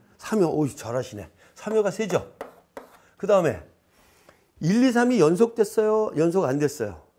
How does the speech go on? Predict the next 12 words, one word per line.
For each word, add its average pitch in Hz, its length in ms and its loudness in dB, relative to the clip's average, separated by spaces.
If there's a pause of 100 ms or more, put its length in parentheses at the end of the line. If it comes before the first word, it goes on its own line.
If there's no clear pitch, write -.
(680)
연속됐죠? 196 720 0
연속됐을 226 600 2
땐 190 100 2
어디가 185 340 2
오행? 185 340 0 (800)
상괴, 214 460 2
그럼 202 160 -6
상괴 269 440 -2
요거잖아요, 156 420 -4
요거. 123 200 -6 (520)
요게 202 160 -2
뭐예요? 180 380 -2